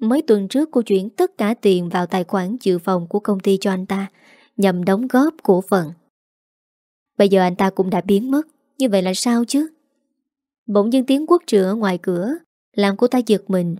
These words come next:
vội vàng im bặt, giả bộ nằm xuống ngủ. Thấy Thúy Kiều quay mặt vào trong, anh đi ra ngoài và đóng cửa lại. Khi thấy anh đi rồi, cô ta vội vàng đứng dậy,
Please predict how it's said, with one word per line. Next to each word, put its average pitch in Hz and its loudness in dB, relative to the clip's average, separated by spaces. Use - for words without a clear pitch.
vội 185 4
vàng 175 -2
im 208 -2
bặt, 156 -4
giả 220 0
bộ 180 2
nằm 185 -4
xuống 254 -4
ngủ. 196 -2
Thấy 233 2
Thúy 277 4
Kiều 180 4
quay 208 2
mặt 185 -2
vào 175 -2
trong, 196 -2
anh 196 0
đi 202 0
ra 190 -2
ngoài 180 -2
và 220 0
đóng 220 2
cửa 208 4
lại. 165 -2
Khi 247 0
thấy 277 2
anh 262 2
đi 247 2
rồi, 196 0
cô 220 0
ta 226 0
vội 185 2
vàng 185 -2
đứng 233 0
dậy, 180 -2